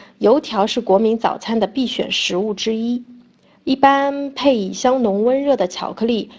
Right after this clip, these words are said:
蘸着吃。不过在世界的其他地区，西班牙油条已经被各地的饮食习惯成功改造成各具地方特色的美食。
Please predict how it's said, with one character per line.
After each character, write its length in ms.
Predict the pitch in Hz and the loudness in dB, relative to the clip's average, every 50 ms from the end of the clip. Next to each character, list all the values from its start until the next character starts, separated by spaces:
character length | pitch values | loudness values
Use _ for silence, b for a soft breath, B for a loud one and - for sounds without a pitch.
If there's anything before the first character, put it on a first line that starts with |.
| B B _ - | B B _ 0
蘸 220 | - 180 165 226 | 2 2 2 2
着 100 | - - | -2 -6
吃。 320 | - - - - - - - _ _ _ _ _ _ _ _ B B B B B B B B B B B | -8 -8 -8 -6 -8 -10 -12 _ _ _ _ _ _ _ _ B B B B B B B B B B B
不 100 | - 262 | -2 4
过 100 | 262 370 | 4 4
在 180 | 349 359 349 339 | 6 6 2 2
世 160 | - - 349 | 2 0 0
界 140 | 302 302 269 | 2 2 0
的 100 | - 202 | 0 0
其 180 | - - 214 | -4 -2 -2
他 160 | 214 262 285 285 | 2 2 2 2
地 180 | 285 240 202 | 0 -4 -8
区， 360 | 190 - - 226 226 240 240 B B B B | -6 -6 -2 -2 -2 -2 -2 B B B B
西 160 | - - - | -8 -4 2
班 140 | 269 294 294 | 4 4 4
牙 160 | 269 247 247 | 4 2 0
油 180 | 214 175 180 | 0 0 -2
条 300 | 196 - - 196 165 175 | -2 -2 -2 0 0 0
已 60 | 185 185 | 0 -2
经 200 | 190 202 202 190 | -2 -4 -2 0
被 240 | 196 190 185 180 | 2 2 2 2
各 220 | 180 180 - 226 208 | 0 0 0 0 0
地 160 | 196 208 196 | 0 -2 -4
的 100 | 170 180 | -2 -2
饮 200 | 185 - - 185 | -4 -4 -6 -6
食 160 | - - 202 | -4 -4 -4
习 220 | 196 - - 175 180 | -4 -4 -4 -4 0
惯 280 | - 240 226 208 196 | 2 2 2 2 0
成 240 | 196 - 202 196 202 | -2 -4 -4 -4 -2
功 180 | 214 254 277 269 | 0 0 0 2
改 160 | 269 175 - | 0 -4 -2
造 220 | - - 208 196 | 0 0 0 0
成 380 | 196 - - 196 202 208 208 214 | 0 -2 -4 -4 -4 -4 -4 -2
各 180 | - 294 262 | 2 2 2
具 140 | 247 - 214 | 2 0 -6
地 120 | 214 233 214 | -8 -6 -2
方 220 | - 262 269 269 | 0 0 0 0
特 180 | - 330 330 339 | 0 0 0 2
色 140 | - 285 | 2 0
的 80 | - 185 | 0 0
美 180 | - - - - | -2 -2 -2 -6
食。 340 | - - - - - - | -6 -4 -4 -4 -6 -10